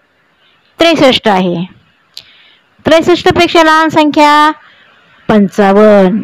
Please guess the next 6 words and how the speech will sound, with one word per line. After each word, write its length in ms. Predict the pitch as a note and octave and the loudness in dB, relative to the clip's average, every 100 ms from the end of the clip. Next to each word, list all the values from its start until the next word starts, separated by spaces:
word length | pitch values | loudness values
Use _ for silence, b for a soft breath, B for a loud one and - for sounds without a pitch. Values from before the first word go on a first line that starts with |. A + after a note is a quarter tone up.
| - | -8
आणि 260 | - A3 A3 | -2 2 0
पंचावन्न 720 | - G#3 G3 A3+ A#3 D4 F#4 | 0 -2 0 0 0 0 0
पेक्षा 420 | - A3 - A3 | -2 -6 -2 -2
लहान 280 | G3 G3+ G3 | 0 0 -2
संख्या 600 | - F#3 F#3 A#3 B3+ E4 - _ _ - | 0 0 0 0 0 -2 -4 _ _ -6
चाळीस. 500 | G#3+ F#3 G3 F#3 F3 | -2 2 2 2 0